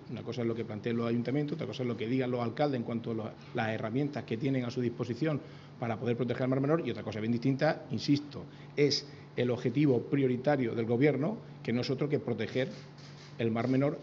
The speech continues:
a través de este decreto ley que, como digo, hoy aprobamos. Y, lógicamente, este decreto ley, como usted bien conoce y como todos ustedes conocen,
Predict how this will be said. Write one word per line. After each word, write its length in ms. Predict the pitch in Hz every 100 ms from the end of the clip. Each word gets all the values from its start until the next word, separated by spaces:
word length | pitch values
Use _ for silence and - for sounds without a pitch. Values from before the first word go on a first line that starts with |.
| - -
a 100 | 120
través 340 | 107 110 139 - -
de 80 | 117
este 220 | - 135
decreto 360 | 120 110 117 117
ley 160 | 120
que, 160 | 127 113
como 160 | 110 107
digo, 240 | 117 127 -
hoy 180 | 123 - -
aprobamos. 460 | 110 110 - - - - - - - - - - - -
Y, 140 | 131 - -
lógicamente, 540 | 117 131 123 123 147
este 120 | 143
decreto 300 | 131 107 110
ley, 140 | 120 143
como 160 | 143
usted 180 | 117 -
bien 160 | 117 117
conoce 400 | 131 147 143 175
y 40 |
como 180 | 160 113
todos 200 | 107 117
ustedes 260 | 113 120 117
conocen, 420 | 147 143 165